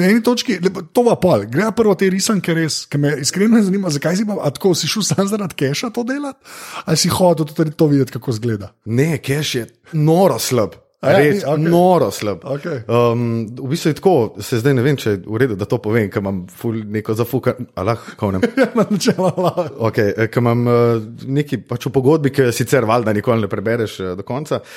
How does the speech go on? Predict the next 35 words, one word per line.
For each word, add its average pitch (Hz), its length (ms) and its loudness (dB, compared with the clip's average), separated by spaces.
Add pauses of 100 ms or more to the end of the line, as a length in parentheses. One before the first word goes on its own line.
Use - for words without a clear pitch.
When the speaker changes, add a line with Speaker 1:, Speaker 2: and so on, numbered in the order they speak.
(220)
Speaker 2:
ampak 117 380 0
ne, 175 260 4
um, 98 400 0 (640)
keš 131 320 0
je 120 80 0
ful 156 160 0
slab, 190 340 0 (200)
um, 117 440 0 (600)
se - 220 -2
mi 185 120 4
pa 160 120 2
zdel 151 360 2
to 160 300 -2
pač - 240 -8
tako 165 160 -4
ful 208 280 0
fleten, 170 520 2 (280)
eh, 120 360 2
zmeri 165 320 4
sem 147 180 2 (140)
gledal 135 300 2
Živ 135 180 4
Žav, 131 200 4
še 117 160 -2
zmeri 104 320 2
ga 156 120 2
gledam 165 340 0
v 151 80 0
bistvu 147 260 -2
vsako 127 320 -2
nedeljo, 139 360 2
tudi 101 160 -2
danes 107 180 -2
sem 160 120 -6
ga, 165 120 -4